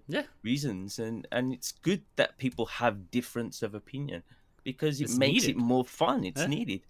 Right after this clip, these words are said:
Speaker 2: Um, but as you said, it's not, you just don't have to make people <laughs> feel like you feel. Like,
Speaker 1: Exactly.
Speaker 2: everybody is different. Realize that, respect that, and feel good for people who like stuff that you don't like.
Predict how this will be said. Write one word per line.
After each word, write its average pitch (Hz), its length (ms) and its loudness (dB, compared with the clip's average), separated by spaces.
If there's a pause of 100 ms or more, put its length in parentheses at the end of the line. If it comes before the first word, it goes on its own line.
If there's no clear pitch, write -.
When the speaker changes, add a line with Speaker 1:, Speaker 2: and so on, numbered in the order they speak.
(460)
Speaker 2:
Um, 110 320 -8 (100)
but 147 100 10
as 147 200 8
you 127 60 0
said, 170 360 -2
it's - 200 -6
not, 143 300 4 (180)
you 123 120 -6
just 151 260 -4 (120)
don't 139 240 2
have - 360 -8
to 104 120 -8 (160)
make 104 340 -2
people 104 320 -10
<laughs> - 140 -14
feel 120 220 0
like 104 280 -4
you 107 180 -2
feel. - 340 -10 (220)
Like, - 300 -12 (160)
Speaker 1:
Exactly. 135 300 2
Speaker 2:
everybody 127 640 4
is 104 120 -6 (420)
different. 98 420 -2 (120)
Realize 117 540 4
that, 92 240 0 (580)
respect - 460 2
that, 92 260 0 (600)
and 123 420 -2
feel 240 200 2
good 254 240 0
for 330 120 4
people 151 340 -2
who 147 100 2
like 135 280 2
stuff 156 200 -6
that - 120 -2
you 160 100 -4
don't 170 180 0
like. - 240 -6